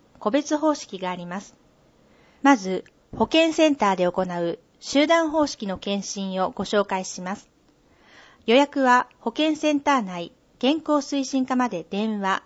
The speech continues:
または直接お越しください。定員になり次第締め切ります。無料クーポン券をお持ちの人は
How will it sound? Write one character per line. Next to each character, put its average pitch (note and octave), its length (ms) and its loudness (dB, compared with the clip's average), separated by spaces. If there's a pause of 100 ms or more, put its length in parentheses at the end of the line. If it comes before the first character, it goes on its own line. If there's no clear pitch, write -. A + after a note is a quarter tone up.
(300)
ま G#3 140 -4
た G#3+ 160 0
は F3+ 240 -2 (400)
直 G#3+ 140 -4
接 D4 320 -2
お - 20 4
越 C#4 140 -2
し - 100 -10
く - 80 -8
だ A3+ 140 -6
さ G#3+ 160 -6
い。 - 120 -8 (800)
定 D4 200 4
員 D#4 80 0
に D#4 120 2
な D4 120 2
り C#4 80 -2
次 C#4 140 -8
第 F#3+ 160 0
締 - 160 -8
め G3+ 100 -2
切 G3 140 -16
り F#3+ 100 -8
ま F3+ 160 -6
す。 - 180 -20 (920)
無 A#3 80 2
料 D#4+ 200 4
ク E4 140 -2
ー E4 100 2
ポ E4+ 160 4
ン D#4 60 -4
券 A3 240 -2
を F#3 60 -2
お F3+ 40 -2
持 G#3+ 140 0
ち A3+ 140 -6
の A#3 80 0
人 A3 180 -4
は F3 240 -2